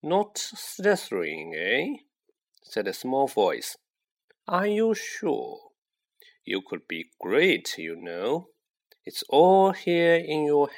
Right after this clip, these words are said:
head, and Slytherin will help you on the way to greatness. No doubt about that. No? Well, if you are sure, better be Gryffindor.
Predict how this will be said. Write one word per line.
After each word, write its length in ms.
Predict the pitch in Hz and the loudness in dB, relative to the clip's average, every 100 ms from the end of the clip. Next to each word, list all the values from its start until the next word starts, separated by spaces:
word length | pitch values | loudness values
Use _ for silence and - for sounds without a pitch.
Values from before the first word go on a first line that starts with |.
| - | -10
head, 380 | 98 - - - _ - - | -10 -10 -14 -18 _ -20 -12
and 140 | 87 | -10
Slytherin 960 | 82 - - 185 185 - 71 78 92 90 | -8 -6 0 0 -2 -8 -10 -10 -8 -6
will 180 | 78 | -6
help 380 | 76 113 139 - | 0 4 4 2
you 220 | 160 165 | 0 2
on 220 | 160 160 160 | 2 2 4
the 120 | 160 | 4
way 400 | 151 151 143 139 | 6 6 4 2
to 220 | - 131 - | -4 -8 -8
greatness. 840 | 98 104 - - - - - - - _ _ _ _ _ _ _ | -10 -8 -10 -14 -16 -16 -16 -16 -18 _ _ _ _ _ _ _
No 140 | - - - | -16 -12 -2
doubt 380 | 95 127 147 | 2 2 2
about 420 | 151 151 151 147 131 | -2 2 2 2 0
that. 560 | 107 - - - - - _ _ _ _ _ _ _ | 0 -2 -6 -16 -20 -20 _ _ _ _ _ _ _
No? 560 | 87 90 123 190 214 - _ _ _ _ _ - - | -6 -2 2 2 2 -2 _ _ _ _ _ -20 -12
Well, 300 | 50 50 50 | -10 -8 -8
if 240 | 50 - | -10 -10
you 200 | 80 82 | -12 -8
are 140 | 95 104 | -4 -4
sure, 680 | - - 170 127 - 170 - _ _ _ _ | -4 -2 2 2 2 0 -2 _ _ _ _
better 280 | 90 87 90 | -4 -2 -2
be 720 | 90 95 101 101 104 113 123 - - _ - | -4 -4 -2 0 0 -2 -6 -14 -20 _ 2
Gryffindor. 1300 | 139 214 254 - 233 190 156 127 107 92 87 78 78 | 12 12 12 10 8 10 12 12 10 6 2 -2 -6